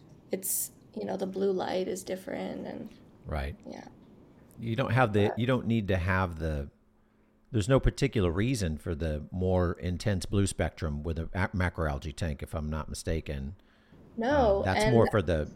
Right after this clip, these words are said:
Speaker 2: algae that live within the tissues of the corals is more the emphasis on that. Um, it's more of a coral thing, the blue light.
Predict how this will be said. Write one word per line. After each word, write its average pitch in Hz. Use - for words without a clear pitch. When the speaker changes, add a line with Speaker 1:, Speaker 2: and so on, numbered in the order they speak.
Speaker 2:
algae 110
that 87
live 98
within 92
the 82
tissues 104
of 87
the 80
corals 95
is 87
more 98
the 92
emphasis 85
on 78
that. 76
Um, 71
it's -
more 131
of 110
a 101
coral 117
thing, 73
the -
blue 101
light. 73